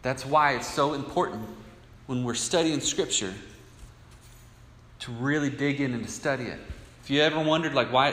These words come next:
why does James listen to podcasts and read commentaries? Why, why did James learn Greek and halfway learn Hebrew? <laughs>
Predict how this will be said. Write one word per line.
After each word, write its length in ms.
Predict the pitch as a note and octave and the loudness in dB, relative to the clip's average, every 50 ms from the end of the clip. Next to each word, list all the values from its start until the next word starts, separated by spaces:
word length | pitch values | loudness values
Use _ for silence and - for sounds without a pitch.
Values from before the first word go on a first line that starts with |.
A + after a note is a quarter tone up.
| - | 2
why 140 | B2 C3 D3 | 2 2 2
does 200 | F3 E3+ C3 - | 2 0 -2 -2
James 280 | - C#3 C#3+ C#3 C3 C3 | -2 -2 -2 -2 -4 -4
listen 240 | C3 - - C3+ | -6 -6 -6 -6
to 40 | B2 | -4
podcasts 520 | - D3 C#3+ C#3+ C#3+ D3+ C#3 C#3 C3+ - C3 | -2 -2 -2 -2 0 0 0 0 0 -2 -6
and 100 | A#2 A#2 | -4 -2
read 220 | B2+ B2+ B2+ B2 | -2 -2 -2 -2
commentaries? 880 | B2+ B2+ C3 C#3+ C#3+ C#3 C#3+ C#3+ C#3+ C#3 C#3 C#3+ C#3 C3+ C3+ C3+ - - - - - - - - | 0 0 0 0 0 -4 -2 -2 0 0 2 0 0 -2 -4 -6 -8 -12 -14 -16 -16 -14 -4 2
Why, 160 | B2 B2+ C3+ | 4 4 4
why 240 | C3 A2 A2 C3+ C#3 | 4 2 2 2 4
did 160 | C#3 C3+ C3+ | 2 2 0
James 320 | B2+ C3+ C3+ C3+ C3+ B2 B2 | 0 2 2 2 2 0 0
learn 260 | B2+ C3 C3 C3 B2 | 2 2 2 0 0
Greek 340 | A2+ A#2 B2 B2+ B2+ B2+ - | 0 0 0 0 0 0 -2
and 120 | A#2 A2+ | -4 -2
halfway 400 | A#2 B2 B2 B2 - B2+ B2 B2+ | 0 0 0 0 0 -2 0 0
learn 180 | A#2+ B2 A#2+ A#2 | 0 0 -2 -2
Hebrew? 560 | A#2+ A#2+ A#2+ A#2 A#2 B2 B2 B2 B2 B2 B2 B2 - - - - - | -2 -2 -2 -2 -2 -2 -2 -2 -2 -4 -6 -10 -12 -18 -16 -14 -10
<laughs> 80 | - | -8